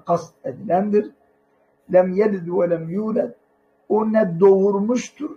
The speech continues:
ne de doğurulmuştur. Ve lem yekun lehu kufuven ahad, ve hiç kimse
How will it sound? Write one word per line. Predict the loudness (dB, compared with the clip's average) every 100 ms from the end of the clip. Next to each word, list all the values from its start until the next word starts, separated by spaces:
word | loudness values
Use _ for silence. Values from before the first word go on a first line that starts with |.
| _ _ _ _ _ -8
ne | -6 -2
de | -4 4
doğurulmuştur. | 6 6 6 2 2 -2 -6 -10 -20 -20 _ _ _ _ _ _ _
Ve | 0
lem | 2 0
yekun | 0 -2 -2 -4 -2
lehu | -2 -2 -8
kufuven | -14 -12 -4 -4 -4 -6
ahad, | -6 -4 -8 -12 _ _ _ _ _ _
ve | 0 0 -2
hiç | -12 -16 -16 -8
kimse | -6 -4 -6 -8 -8